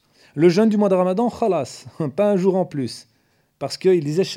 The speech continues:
Inna sha'ra et al islami kathurat alay. »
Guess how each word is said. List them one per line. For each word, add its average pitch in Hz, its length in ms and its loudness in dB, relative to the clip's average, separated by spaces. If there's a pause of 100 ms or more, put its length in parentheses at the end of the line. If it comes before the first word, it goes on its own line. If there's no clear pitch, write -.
(220)
Inna 151 180 -6
sha'ra 180 460 0
et 170 80 -2
al 160 220 -2
islami 190 440 -6
kathurat 160 560 -6
alay. » 120 420 -6